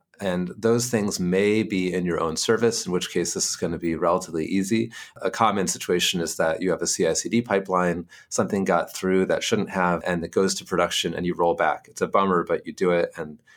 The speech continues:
that's kind of the best case scenario in some ways. The other relatively easy situations are that someone else did a release, but you have to detect that, which in a microservices architecture is actually really hard. We'll talk more about that later. But then you have to detect that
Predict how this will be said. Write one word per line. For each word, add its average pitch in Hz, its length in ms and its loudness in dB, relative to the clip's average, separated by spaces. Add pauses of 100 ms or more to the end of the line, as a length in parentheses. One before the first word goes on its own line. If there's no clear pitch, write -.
that's 110 180 2
kind 113 160 2
of 90 80 0
the 90 80 2
best 92 240 0
case 92 180 0
scenario 78 460 -2
in - 80 -10
some 78 220 -6
ways. 73 260 -8 (480)
The 95 520 2
other 120 420 2
relatively 110 560 2
easy 87 220 -2
situations 90 520 0
are 92 120 2 (160)
that 90 160 -2
someone 98 260 2
else 123 180 4
did 90 160 0
a 82 40 -2
release, 80 500 -2 (300)
but 101 120 0
you 110 80 4
have 113 120 4
to - 80 -12
detect 120 400 -2
that, 71 220 0
which 92 200 0
in 95 80 0
a 87 60 2
microservices 92 640 0
architecture 82 500 -2
is 78 120 0
actually 82 300 -2
really 80 260 0
hard. 76 360 0
We'll 85 100 -2
talk 82 280 -2
more 87 80 0
about 85 220 -2
that 78 180 0
later. 80 340 0 (280)
But 98 100 0
then 104 140 2
you 95 80 2
have 92 160 2
to - 80 -14
detect 92 400 -2
that 82 260 2